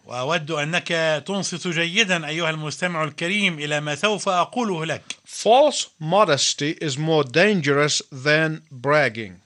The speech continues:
Speaker 1: التواضع المزيف أخطر من التفاخر بكثير.
Speaker 2: Why?
Speaker 1: لماذا؟
Speaker 2: Because it is harder to detect.
Speaker 1: لأنه من الصعب أن يكتشف.
Speaker 2: Because it looks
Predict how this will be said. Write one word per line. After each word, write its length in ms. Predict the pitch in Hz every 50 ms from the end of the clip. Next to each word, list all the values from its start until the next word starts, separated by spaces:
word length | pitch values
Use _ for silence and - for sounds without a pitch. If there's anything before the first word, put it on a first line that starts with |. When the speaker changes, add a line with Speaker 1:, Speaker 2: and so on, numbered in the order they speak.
| _ _ -
Speaker 1:
التواضع 720 | 151 147 _ - 165 175 202 247 277 285 247 254 220 190
المزيف 840 | 185 170 165 160 156 139 185 214 190 151 131 127 135 143 139 -
أخطر 760 | - - 240 - - - _ - 196 190 185 180 185 196 - - -
من 100 | 147 156
التفاخر 960 | 151 147 147 _ - 165 147 - - 233 247 226 190 - - 170 165 151 135
بكثير. 680 | 135 101 113 131 127 - 143 131 175 226 220 147 107 92 -
Speaker 2:
Why? 340 | 123 120 120 127 156 185 185 _ _
Speaker 1:
لماذا؟ 600 | 117 123 123 127 135 143 160 156 190 220 233 226
Speaker 2:
Because 360 | - 156 151 - 170 160 147 -
it 200 | - - 160 143
is 160 | 147 131 -
harder 540 | - - - - 196 202 185 156 151 147 147 _ _ _
to 100 | - 151
detect. 580 | 139 131 135 131 - 180 139 - - _ - -
Speaker 1:
لأنه 400 | 123 143 156 175 220 247 226 220
من 160 | 208 202 202
الصعب 460 | 202 180 - - 240 220 202 180 156
أن 160 | 170 160 156
يكتشف. 680 | 165 170 151 - - 208 196 - 160 123 107 - - - - _ - 151
Speaker 2:
Because 240 | 147 180 175 147
it 180 | 147 139 - -
looks 400 | 156 185 240 240 - - -